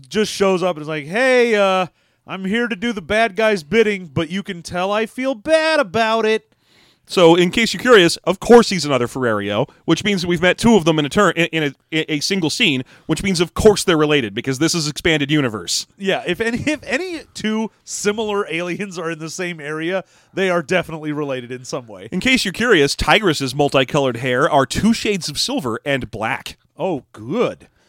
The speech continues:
Speaker 2: And he also has gold skin. He is dressed in shitty robes and generally looks disheveled and hungry and ragged.
Speaker 1: <laughs> Same. <laughs>
Speaker 2: We're just going on the John show today. <laughs> Uh, so, I mean, there is
Speaker 1: Uh.
Speaker 2: literally zero chance.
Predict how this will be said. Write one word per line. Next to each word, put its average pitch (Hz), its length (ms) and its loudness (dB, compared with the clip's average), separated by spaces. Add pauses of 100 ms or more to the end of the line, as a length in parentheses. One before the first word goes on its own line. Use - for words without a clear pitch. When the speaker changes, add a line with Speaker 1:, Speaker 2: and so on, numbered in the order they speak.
(160)
Speaker 2:
And 117 180 -8
he 151 120 -2
also 143 300 0
has 123 180 -2
gold 120 300 0
skin. 110 340 -6 (240)
He 220 160 -2
is 196 140 -2
dressed 156 340 0
in 135 80 -4
shitty 180 420 0
robes 170 400 6 (280)
and 180 180 0
generally 151 400 0
looks 156 220 4
disheveled 160 600 2
and 180 140 2
hungry 147 380 0
and 220 120 0
ragged. 226 440 0 (160)
Speaker 1:
<laughs> - 280 -18
Same. 123 440 -14 (280)
<laughs> - 1160 -10
Speaker 2:
We're 208 80 -8
just - 220 0
going 240 240 10
on 214 80 6
the 175 80 0
John 175 300 6
show 147 220 4
today. 123 420 0
<laughs> - 40 -18 (1300)
Uh, 190 200 0
so, 240 400 -2 (200)
I - 160 -6
mean, 190 120 0
there - 140 0
is 147 80 -2
Speaker 1:
Uh. 147 60 -6
Speaker 2:
literally 247 440 0
zero 196 320 0
chance. 170 360 -2